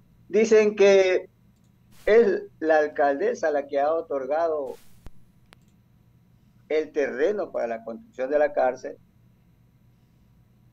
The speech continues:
porque ni siquiera ya este, este terreno,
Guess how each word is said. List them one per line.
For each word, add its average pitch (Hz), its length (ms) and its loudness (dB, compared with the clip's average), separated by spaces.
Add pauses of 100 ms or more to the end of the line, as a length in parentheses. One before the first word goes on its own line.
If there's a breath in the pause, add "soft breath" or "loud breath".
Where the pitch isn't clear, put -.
(680 soft breath)
porque 185 320 0
ni 196 140 0
siquiera 208 680 0
ya 240 400 0 (1080)
este, 185 800 0 (220)
este 175 340 -4
terreno, 135 640 -6